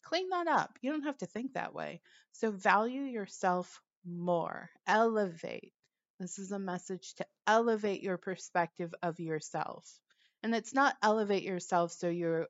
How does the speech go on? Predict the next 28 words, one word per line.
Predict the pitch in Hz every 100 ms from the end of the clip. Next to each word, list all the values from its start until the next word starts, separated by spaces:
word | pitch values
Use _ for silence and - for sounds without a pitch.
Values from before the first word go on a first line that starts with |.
| -
you're | 190 160
above | 156 - 170 165
some | 170 - 160 -
other | 170 151 147
person. | - - 294 302 - - 180
No. | 214 165 - 185 _ _ _ _
This | 208
is | 240 208
just | 180 170
a | -
you | 180 170 240
and | 262 233
you | 208 160
job. | 160 50 50 _ _ _ _ _ -
So | - 196
really | 185 196 226 233
think | 220 208
about | 214 180 156 87 - -
how | - - 185
you | 196
can | - 175
value | 175 165 170
yourself | 175 160 - 156 151 -
more. | 156 160 165 _ _
Okay, | 220 196 175
now | 160
I'm | 175
done. | 170 -